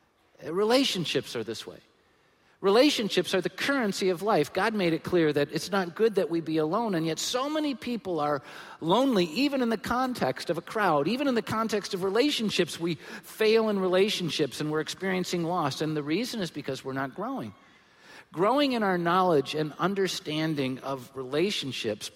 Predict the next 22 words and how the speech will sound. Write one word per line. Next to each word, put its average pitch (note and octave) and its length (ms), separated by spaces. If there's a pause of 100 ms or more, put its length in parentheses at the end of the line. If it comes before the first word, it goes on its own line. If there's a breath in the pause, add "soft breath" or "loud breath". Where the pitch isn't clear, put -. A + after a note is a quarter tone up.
precedes C4 840
the G3 160
experience A#3+ 880
we F#3+ 240
have A#3+ 400
the A#3+ 60
potential G3+ 600
to E3+ 100
have C#3 360 (360 loud breath)
of E3+ 400 (400 loud breath)
successful - 680
relationships, F#3 840 (340 loud breath)
but E3 160
most F#3+ 320
of D#3 120
us D3 120
don't. F3+ 380 (580)
Too B3+ 140
many F#3+ 180
people D#3+ 260
stop D3 360
growing. F3 400